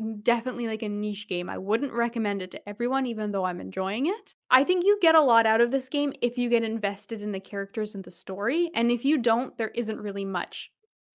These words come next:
else that will draw you to play it. 'Cause, like, the actual gameplay of the sports game is just, every time I play it,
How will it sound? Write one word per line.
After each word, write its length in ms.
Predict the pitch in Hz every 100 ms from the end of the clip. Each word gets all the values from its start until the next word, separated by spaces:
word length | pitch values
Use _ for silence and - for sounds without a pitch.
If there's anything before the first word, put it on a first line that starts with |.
| _ -
else 400 | 214 196 185 - _ -
that 320 | 208 214 -
will 120 | 196
draw 280 | 196 202 180
you 160 | 185 185
to 60 |
play 300 | 185 - -
it. 280 | 302 403 - _ _ _ -
'Cause, 120 | 247
like, 260 | 262 269 -
the 100 | 277
actual 340 | 302 330 403 277
gameplay 440 | 262 277 277 277
of 80 | 226
the 80 | 226
sports 500 | - - 233 226 -
game 400 | 226 208 208 -
is 200 | 233 190
just, 300 | - 202 - -
every 200 | 277 392
time 180 | 381
I 80 | 311
play 260 | - 240 247
it, 140 | 262